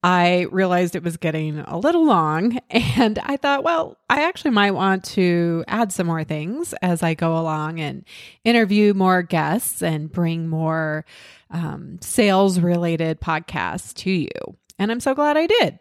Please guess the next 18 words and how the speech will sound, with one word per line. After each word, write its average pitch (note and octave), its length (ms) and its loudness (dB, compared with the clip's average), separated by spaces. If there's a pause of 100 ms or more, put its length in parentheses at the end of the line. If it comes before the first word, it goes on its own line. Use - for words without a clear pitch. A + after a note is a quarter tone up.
because A3+ 340 -4
I, A#3+ 440 -2
I B3 100 2
do. E4+ 280 4 (220)
<laughs> - 840 -8
In C4+ 120 4
addition A#3 760 2
to, G3+ 800 2 (160)
uh, E3 460 0
Grant F3+ 280 -2
Cardone E3+ 1040 2
and E3 240 -2
Stacey E3 320 -2
Boehman, D#3+ 640 0
who F#3+ 140 2
I E3 100 4
talk D#3 220 -2
about D3+ 380 0